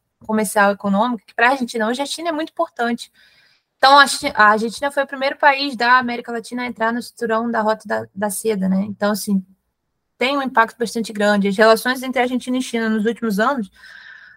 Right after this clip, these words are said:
adquiriram um nível de importância, inclusive durante o governo Macri, que o Macri também tentou, né? Como eu, como eu tinha dito anteriormente, também tentou barrar um pouco, né, a atuação da China e não conseguiu.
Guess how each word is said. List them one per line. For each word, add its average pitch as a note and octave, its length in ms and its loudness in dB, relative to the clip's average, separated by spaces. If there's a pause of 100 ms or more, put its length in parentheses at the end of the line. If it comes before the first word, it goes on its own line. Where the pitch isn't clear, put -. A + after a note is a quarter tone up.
adquiriram A#3+ 540 0
um D4 60 2
nível C4 200 0
de A#3 80 -2
importância, A#3+ 640 0
inclusive E4+ 440 0
durante F4+ 240 -2
o - 40 -20
governo E4 280 0
Macri, C4 340 4
que B3 260 -8
o A3+ 60 -4
Macri A#3 260 2
também D4 220 -2
tentou, A3 400 -2
né? G3+ 240 -4
Como G#3 160 -2
eu, G#3 100 -4 (120)
como G#3 220 -4
eu G3+ 100 -6
tinha G#3+ 180 -4
dito G3+ 180 -2
anteriormente, G#3+ 560 -2
também B3 280 0
tentou F4+ 360 2
barrar B3 480 6
um C#4 80 -12
pouco, A#3 360 -4
né, G#3+ 260 -4
a G3 120 -8
atuação G3 360 -6
da F#3+ 80 0
China G#3+ 240 -8
e C4+ 40 -12
não B3+ 140 -6
conseguiu. G#3+ 560 -4